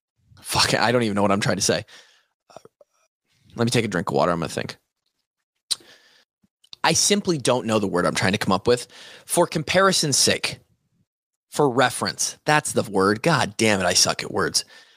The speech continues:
For reference sake, when I was working at Elite Edge, which is a gym chain here in Waukee, uh, in the Des Moines area, they had an InBody machine. One of the six,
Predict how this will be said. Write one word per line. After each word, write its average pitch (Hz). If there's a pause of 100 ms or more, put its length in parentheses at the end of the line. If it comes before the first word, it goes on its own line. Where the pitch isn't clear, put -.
(120)
For 175
reference 185
sake, - (840)
when 127
I 127
was 170
working 147
at 120
Elite 113
Edge, 95
which 104
is 101
a 104
gym 110
chain 110
here 101
in 101
Waukee, 98 (880)
uh, 90
in 87
the 95
Des 95
Moines 95
area, 78 (920)
they 123
had 135
an 131
InBody 123
machine. - (140)
One 123
of 117
the 117
six, -